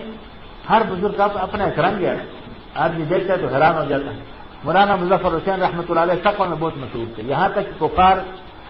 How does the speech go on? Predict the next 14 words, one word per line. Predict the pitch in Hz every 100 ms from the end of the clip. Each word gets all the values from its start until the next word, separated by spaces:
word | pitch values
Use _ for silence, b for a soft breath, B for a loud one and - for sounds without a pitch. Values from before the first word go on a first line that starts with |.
| -
مشرکین | 190 180 196 226 214
وغیرہ | 202 202 220
بھی | 196 190
ان | 190
کی | 196
جو | 156 170
ہے |
نا | 185
ولایت | 156 160 170 151
کے | 135
قائل | 139 131 110
تھے، | 104 - - - - - - - - -
ایمان | 147 185 196
تو | 185